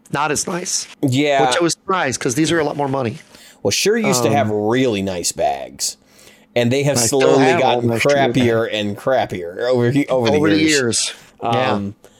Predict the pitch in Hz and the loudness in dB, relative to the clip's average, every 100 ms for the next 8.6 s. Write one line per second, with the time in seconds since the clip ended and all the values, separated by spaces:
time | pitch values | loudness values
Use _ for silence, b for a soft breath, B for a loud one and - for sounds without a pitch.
0 | b - 123 131 131 131 117 127 113 104 | b -2 0 2 2 2 2 0 0 -4
1 | - 131 147 135 120 104 131 139 131 107 | -4 0 2 4 2 0 2 4 2 0
2 | - 139 120 104 110 110 107 101 104 98 | -2 0 0 0 0 0 -2 -2 -4 -4
3 | 92 101 113 127 120 92 87 78 - b | -4 -4 0 2 2 -2 -6 -6 -6 b
4 | b b b b - 113 107 104 104 131 | b b b b -4 -2 -2 -2 -2 -2
5 | 123 110 - - _ - - - 120 120 | -2 -6 -14 -20 _ -20 -20 -6 -2 -2
6 | - 147 139 123 143 123 - 117 117 113 | -2 0 2 4 4 2 0 0 0 0
7 | 120 110 117 113 104 110 104 104 107 107 | 0 0 0 0 0 0 0 0 0 0
8 | 110 107 107 98 98 - | -2 -2 -2 -2 -4 -8